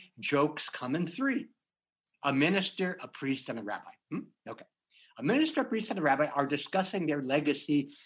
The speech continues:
How do they want to be remembered? What do they want the eulogist to be saying at their funeral?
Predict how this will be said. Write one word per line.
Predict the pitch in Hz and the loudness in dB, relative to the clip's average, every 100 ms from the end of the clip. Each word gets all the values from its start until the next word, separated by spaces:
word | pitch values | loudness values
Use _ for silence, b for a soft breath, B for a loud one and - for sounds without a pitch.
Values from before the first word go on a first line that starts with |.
| B | B
How | - 117 147 | -4 0 0
do | 160 | 2
they | 151 | 0
want | 127 113 | 0 -4
to | |
be | 98 | -6
remembered? | 101 101 131 233 226 220 208 180 B - | -6 -2 2 4 4 4 4 0 B 0
What | 185 220 | 2 2
do | |
they | 220 185 | 2 4
want | 160 143 | 4 2
the | 131 | 2
eulogist | 165 240 226 202 - | 4 4 4 2 0
to | 175 | 0
be | 151 | 0
saying | 147 147 131 | 2 2 2
at | 123 | 2
their | 123 | 0
funeral? | - 127 117 82 | -2 -2 -4 -6